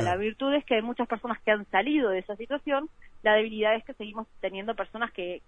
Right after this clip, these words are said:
Speaker 2: caen en esta situación de
Speaker 1: Ujú.
Speaker 2: calle, ¿no? Entonces, creo que los dispositivos y el trabajo ha sido muy bueno, que quizá ha, ha habido una debilidad importante en mostrar y en contar y en reflejar ese trabajo y el esfuerzo que implica y los resultados que se obtienen.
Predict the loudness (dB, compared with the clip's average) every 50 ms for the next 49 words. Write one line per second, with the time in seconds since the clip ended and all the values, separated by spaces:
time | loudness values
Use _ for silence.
0 | -2 4 8 8 8 8 6 2 -2 -4 -8 -10 -10 -10 -12 -14 -14 -12 -10 -10
1 | -10 -10 -12 -10 -8 -6 -4 -4 -4 -4 -6 -8 -8 -4 -2 0 0 -2 -2 -8
2 | -18 -20 -20 -20 -20 -16 -8 -8 -8 -6 -2 -2 -4 -2 -2 -4 -4 -4 0 2
3 | 2 2 2 0 -2 -4 -6 -6 -8 -10 -12 -12 -12 -6 0 4 4 4 4 4
4 | 2 4 4 4 4 4 -2 -2 0 0 0 0 -2 0 4 6 6 6 6 4
5 | 2 -2 -2 -2 -6 -10 -12 -12 -8 0 4 6 6 8 8 6 4 4 0 -4
6 | -10 -10 -12 -16 -20 -6 0 2 4 4 4 0 -2 -2 -2 -4 -4 -4 -6 -6
7 | -2 0 0 0 0 -2 -6 -6 -4 -4 -4 -2 -2 -4 -6 -6 -6 -12 -12 -14
8 | -14 -14 -12 0 4 6 6 6 4 0 -8 -10 -10 -12 -12 -14 -6 -2 0 0
9 | 0 -2 -6 -10 -12 -14 -14 -14 -16 -14 -2 2 4 4 4 2 -2 -8 -12 -12
10 | -12 -10 -8 -4 0 2 2 2 2 0 -6 -10 -10 -10 -12 -14 -16 -14 _ -8
11 | -8 -8 -8 -14 -18 -18 -20 -20 -16 -12 -12 -6 -2 0 0 0 -2 -4 -8 -14
12 | -18 -20 _ _ 0 2 2 2 0 -4 -12 -12 -14 -16 -12 -2 0 0 0 0
13 | -2 -6 -8 -8